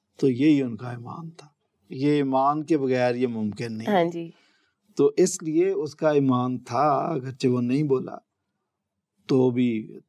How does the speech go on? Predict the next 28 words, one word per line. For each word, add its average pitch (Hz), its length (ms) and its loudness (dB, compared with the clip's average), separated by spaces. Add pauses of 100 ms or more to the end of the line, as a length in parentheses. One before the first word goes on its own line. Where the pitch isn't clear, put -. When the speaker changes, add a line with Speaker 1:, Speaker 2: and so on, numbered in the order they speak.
(320)
Speaker 1:
تو 135 120 2
پھر 139 220 2
ایمان 139 680 0
دیکھ 123 220 0
کر 123 120 0
مسیح 117 380 -2
یسوع 117 260 -4
اس 107 120 -10
کے 123 120 2
گناہ 117 260 0
معاف 117 300 -4
کر 135 140 -4
سکتے 143 400 -2
تھے، 147 120 2
اس 123 160 -4
لیے 82 260 -10 (260)
کر 151 160 -4
دی۔ 170 240 -14 (1400)
Speaker 2:
صحیح۔ 175 640 -2
Speaker 1:
تو 135 340 2
شفاعت 165 720 0
سے 220 160 -2
یہ 165 240 2
ٹکراتا 127 640 -2
نہیں 117 260 -4
ہے 113 60 -6
again۔ - 420 -10 (120)
Speaker 2:
ہوں۔ 180 340 -4